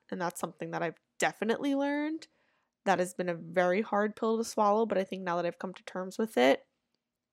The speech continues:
change seems a lot more manageable, kind of, like, to my brain. Number four, how someone treats you says a lot more about them than it does about you.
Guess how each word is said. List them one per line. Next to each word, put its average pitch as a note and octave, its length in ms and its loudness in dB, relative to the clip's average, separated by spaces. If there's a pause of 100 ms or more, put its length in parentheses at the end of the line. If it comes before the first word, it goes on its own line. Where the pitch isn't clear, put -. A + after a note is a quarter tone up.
(160)
change G3+ 440 -2
seems F#3 280 -6
a F3+ 60 -2
lot - 260 0
more F3+ 460 -6 (180)
manageable, F3 960 0
kind D#3 240 -6
of, E3 120 -6
like, C#3+ 180 -6 (180)
to - 80 -8
my - 160 -4
brain. - 320 -10 (1400)
Number C4 240 6
four, - 340 -2 (1300)
how A#3 300 6
someone F#4+ 340 -2
treats - 360 -6
you E3+ 360 -2
says G3 240 0
a F#3 60 0
lot F3 280 2
more B3+ 140 -2
about C4 300 2
them G3+ 420 0 (320)
than A3 100 2
it G#3 100 -2
does F#3+ 140 0
about F3+ 300 0
you. - 240 -6